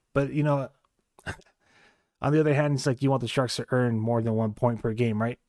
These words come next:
Anyways, you know, the wa-, the Western Conference is wide open for those of you out there who are, who are kinda, like, laughing or scoffing at the idea of a playoff run. But, you know, the Western Conference, the race to playoffs is wide open. So the Sharks still kinda have a chance. Uh, we'll see.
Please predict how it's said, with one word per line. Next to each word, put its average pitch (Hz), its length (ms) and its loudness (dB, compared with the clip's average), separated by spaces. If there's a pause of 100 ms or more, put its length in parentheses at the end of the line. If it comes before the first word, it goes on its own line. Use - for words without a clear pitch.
(600)
Anyways, 113 400 -2
you 120 80 -6
know, 107 160 -8 (160)
the 120 100 -2
wa-, 127 200 4 (100)
the 135 100 2
Western 160 380 0
Conference 143 400 0
is 117 100 -4
wide 123 280 0
open 123 260 2
for 120 120 -4
those 120 260 2
of 120 40 -2
you 120 140 2
out 117 120 2
there 120 160 0
who 120 120 0
are, 113 200 -2
who 123 120 -2
are 110 100 -2
kinda, 123 220 0
like, 110 160 -2
laughing 120 340 0
or 101 120 -2
scoffing 120 420 -6
at 110 80 -4
the 120 120 -4
idea 113 280 -2
of 107 80 -4
a 104 80 -6
playoff 127 360 -2 (240)
run. 143 360 -4 (520)
But, - 160 -6
you 127 100 -4
know, 117 120 -2
the 110 80 -4
Western 127 260 -2
Conference, - 640 -4
the 117 80 -10
race 135 240 -4
to 110 100 -6
playoffs - 380 -4
is 123 120 -6
wide 123 260 -2
open. 107 320 -6
So - 180 -6
the 104 80 -10
Sharks - 540 -6 (180)
still 180 400 -10
kinda 139 240 -8
have 127 140 -6
a 110 40 -10
chance. - 400 -12 (480)
Uh, - 80 -4
we'll 123 140 -4
see. - 280 -10